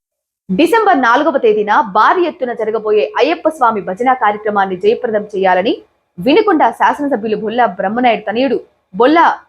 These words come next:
గిరిబాబు స్వామి మాలధారులకు పిలుపునిచ్చారు. వినుకొండ మార్కాపురం రోడ్డులో ఉన్న అయ్యప్ప స్వామి ఆలయంలో స్వామి మాలలు ధరించిన వారికి ఎమ్మెల్యే బొల్లా బ్రహ్మనాయుడు, ఆయన కుటుంబ సభ్యులు సద్ది ఏర్పాటు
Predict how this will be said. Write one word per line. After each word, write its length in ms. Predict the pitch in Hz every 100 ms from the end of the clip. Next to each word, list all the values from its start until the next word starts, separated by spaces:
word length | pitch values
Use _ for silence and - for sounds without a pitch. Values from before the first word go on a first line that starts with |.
| 180
గిరిబాబు 520 | 220 233 220 240 359 _ _ _ _ _ -
స్వామి 320 | 277 302 370
మాలధారులకు 680 | 311 269 262 240 226 226 214
పిలుపునిచ్చారు. 680 | 202 208 196 190 233 196 185 _ _ _ _ _ _
వినుకొండ 480 | 180 269 403 403 302
మార్కాపురం 640 | 254 220 262 294 262 233 220
రోడ్డులో 380 | 208 208 208
ఉన్న 320 | 196 190 208 262 220
అయ్యప్ప 300 | 285 359 330
స్వామి 420 | 330 240 226 208
ఆలయంలో 580 | 208 247 233 208 202 302 - -
స్వామి 300 | 240 262 320
మాలలు 320 | 294 254 240
ధరించిన 480 | 214 208 208 - 214
వారికి 480 | 202 226 277 277 -
ఎమ్మెల్యే 320 | 220 285 320
బొల్లా 280 | 269 240 226
బ్రహ్మనాయుడు, 640 | 208 196 202 214 196 220 277 -
ఆయన 200 | 220 214
కుటుంబ 380 | 208 214 294 269
సభ్యులు 420 | 262 175 190 254 - _ _ 254
సద్ది 280 | 254 320
ఏర్పాటు 380 | 233 226 214 208